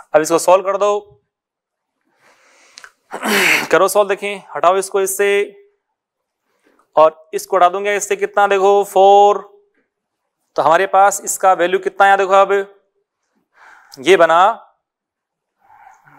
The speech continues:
कितना देखो, इसको ऐसे करो, दस upon कर दूंगा चार into दस की पावर कितनी, तीन, तो ये होगा दो पॉइंट पाँच, तो दो पॉइंट पाँच into दस की पावर तीन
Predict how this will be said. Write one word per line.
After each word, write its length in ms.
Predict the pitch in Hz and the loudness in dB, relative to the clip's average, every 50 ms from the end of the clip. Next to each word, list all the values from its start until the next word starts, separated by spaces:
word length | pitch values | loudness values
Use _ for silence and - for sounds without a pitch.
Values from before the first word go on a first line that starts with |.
| 147 _ _ _ _ _ _ - | _ _ _ _ _ _ _ -16
कितना 180 | 143 139 - 160 | -4 -2 0 2
देखो, 240 | 160 165 165 190 196 | 2 0 0 -2 -2
इसको 260 | 196 - - - 196 | -4 -4 -4 -2 0
ऐसे 200 | - 185 - 202 | 0 0 0 -2
करो, 60 | 208 156 131 | -4 -4 0
दस 340 | 127 156 185 208 - - 220 - - | 2 2 2 2 -2 -6 -8 -6 -6
upon 320 | 165 - 180 190 196 190 | -6 -6 -8 -8 -6 -6
कर 100 | 175 175 | -6 -6
दूंगा 220 | 170 190 208 226 214 | -6 -4 -4 -4 -4
चार 380 | 220 - 175 160 147 127 - - _ _ _ _ _ _ _ _ _ _ _ _ _ _ _ | -2 0 2 2 2 2 -2 -8 _ _ _ _ _ _ _ _ _ _ _ _ _ _ _
into 460 | 160 165 185 196 202 190 - 226 220 | -10 -10 -10 -10 -12 -6 -4 -2 2
दस 200 | 175 190 190 185 | 2 2 2 0
की 160 | - - 208 196 | -2 -6 -6 -2
पावर 240 | 190 190 190 190 | 0 2 2 2
कितनी, 400 | 180 185 180 185 185 196 214 220 214 190 - _ _ _ _ _ _ _ _ _ | 0 -4 -8 -6 -4 -4 -4 -4 -6 -8 -14 _ _ _ _ _ _ _ _ _
तीन, 280 | - 165 156 131 117 107 - - - - - - _ _ _ _ | 0 2 2 2 0 -4 -12 -20 -20 -20 -20 -20 _ _ _ _
तो 40 | - | -2
ये 60 | 156 | 2
होगा 120 | 170 165 156 | 2 4 4
दो 140 | 139 156 160 | 4 2 0
पॉइंट 260 | 160 170 170 170 156 - | 0 0 -2 -2 0 0
पाँच, 320 | 156 147 139 135 - - - - _ _ _ _ _ _ _ _ _ _ _ _ - | 0 0 0 0 -4 -10 -18 -20 _ _ _ _ _ _ _ _ _ _ _ _ -10
तो 60 | 143 | -8
दो 340 | 127 123 143 165 185 202 214 208 - | -4 0 2 4 4 4 4 0 -2
पॉइंट 260 | - 196 196 202 208 - - - | -2 -2 -2 -2 -4 -6 -2 0
पाँच 440 | 180 180 185 190 208 220 214 - - - - | 2 4 4 4 4 2 0 -6 -10 -8 -8
into 500 | 202 208 220 214 - - 214 - 233 202 | -8 -8 -8 -10 -14 -18 _ -6 -2 0
दस 160 | 202 202 - | 0 0 0
की 120 | - 208 196 | -2 -4 0
पावर 180 | - 190 190 | 0 0 0
तीन 120 | 190 220 | 0 -4